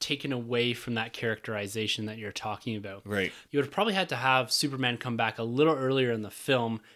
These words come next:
Speaker 1: to
Speaker 2: Yeah.
Speaker 1: get into the black suit and then eventually get into the blue and white.
Speaker 2: Yes.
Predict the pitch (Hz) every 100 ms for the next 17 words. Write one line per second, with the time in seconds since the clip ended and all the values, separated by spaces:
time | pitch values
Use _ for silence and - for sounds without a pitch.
0 | - 117 120 156 175 147 135 117 107 -
1 | 127 131 120 120 127 127 139 123 120 127
2 | 123 120 - 120 117 120 120 120 120 107
3 | 110 101 - _ 107 - -